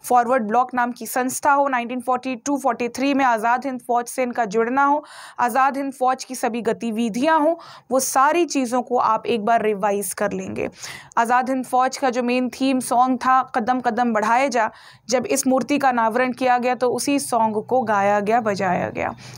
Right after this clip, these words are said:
ठीक है, तो इतनी बातें आप इस न्यूज़ से रिलेटेड याद रखें। बढ़ते अगली न्यूज़ पर। ओके, तो ये न्यूज़ भी काफ़ी चर्चा में है पिछले कुछ दिनों से और वो है ब्रिटेन में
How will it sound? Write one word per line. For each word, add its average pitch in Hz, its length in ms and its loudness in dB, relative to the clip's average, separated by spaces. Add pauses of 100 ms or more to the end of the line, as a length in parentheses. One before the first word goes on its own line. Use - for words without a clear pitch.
(120)
ठीक 220 160 0
है, 370 100 4
तो 262 120 -2
इतनी 254 240 0
बातें 226 300 2
आप 233 260 2
इस 240 160 -4
न्यूज़ 233 160 0
से 233 120 -2
रिलेटेड 208 420 -2
याद 220 220 2
रखें। 302 280 -2 (280)
बढ़ते 226 260 -2
अगली 185 200 -6
न्यूज़ - 320 -14
पर। 95 60 -12 (3750)
ओके, - 220 -2 (540)
तो 277 60 2
ये 339 340 4 (200)
न्यूज़ 285 380 2
भी 285 200 2
काफ़ी 277 640 0
चर्चा 254 440 0
में 247 140 0
है 247 200 0
पिछले 247 380 -2
कुछ 240 240 0
दिनों 226 360 2
से 269 320 2 (400)
और 233 400 4
वो 254 260 2
है 220 400 0 (600)
ब्रिटेन 285 460 2
में 233 400 0